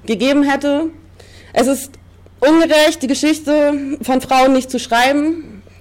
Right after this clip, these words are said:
Ich werde wütend, wenn ich die Geschichte des kommunistischen Widerstands als die Geschichte männlicher Widerstandskämpfer lese und die erwähnten Frauen Statistinnenrollen als Ehefrauen oder Helferinnen erhalten.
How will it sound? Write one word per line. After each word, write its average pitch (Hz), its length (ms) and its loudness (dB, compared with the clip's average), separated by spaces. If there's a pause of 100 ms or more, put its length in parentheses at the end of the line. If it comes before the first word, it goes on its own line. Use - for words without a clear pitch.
(120)
Ich 220 160 -2
werde 269 240 2
wütend, 302 380 2
wenn 254 160 0
ich 254 80 -2
die 254 80 -8
Geschichte 285 380 -4
des 262 120 -2
kommunistischen 269 640 0
Widerstands 262 640 0 (300)
als 247 180 0
die 247 80 -2
Geschichte 262 420 -2
männlicher 262 480 2
Widerstandskämpfer 247 720 0
lese 277 440 -4 (640)
und 240 160 2
die 277 40 4
erwähnten 285 440 4
Frauen 277 680 2
Statistinnenrollen 269 1000 0
als 240 160 -4
Ehefrauen 254 800 0 (600)
oder 233 180 4
Helferinnen 233 540 2
erhalten. 165 600 -4